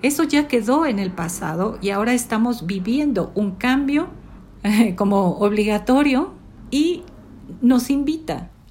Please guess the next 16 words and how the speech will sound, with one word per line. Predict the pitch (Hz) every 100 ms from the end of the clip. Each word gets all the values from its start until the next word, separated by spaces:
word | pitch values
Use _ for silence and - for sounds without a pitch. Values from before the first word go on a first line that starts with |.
| -
a | 202
realizar | 202 208 208 202 - 220 220 -
esos | 202 220 -
cambios | - 220 220 214 220 -
también | 190 196 190 196 196 - _ -
en | 202
nuestra | 190 185 - 185
forma | 185 269 302
de |
pensar, | 226 175 170 - 254 277 277 -
en | - 196
nuestra | 185 180 180
forma | 180 226 214 214
de | 180
percibir | 180 262 294 311 - 202 208 233 311 302 - - - - - -
nuestra | 202 214 - 214 214 214